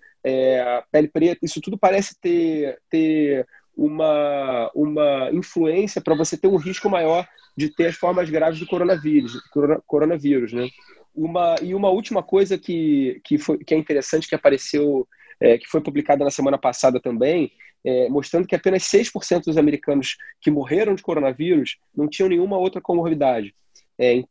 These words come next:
é, a média era entre duas e três comorbidades, como essa: diabetes, obesidade, é, câncer ou câncer em tratamento, enfim. O que mostra que, na verdade,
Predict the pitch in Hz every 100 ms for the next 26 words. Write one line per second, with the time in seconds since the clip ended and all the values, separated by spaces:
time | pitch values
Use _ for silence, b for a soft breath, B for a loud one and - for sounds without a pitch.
0 | - 127 123 120 117 110 117 135 131 147
1 | 190 147 147 143 139 139 - 135 135 185
2 | 190 - 165 175 175 156 147 131 123 117
3 | - 160 165 131 - 110 123 143 165 147
4 | - - B B 135 127 123 117 131 160
5 | 156 139 117 131 123 b b 123 127 123
6 | 117 - 160 190 175 147 147 131 139 131
7 | - 147 143 139 - 139 127 131 175 165
8 | 175 - 131 110 B B - 147 214 170
9 | 202 247 208 175 - 170 160 160 143 147
10 | 185 185 196 160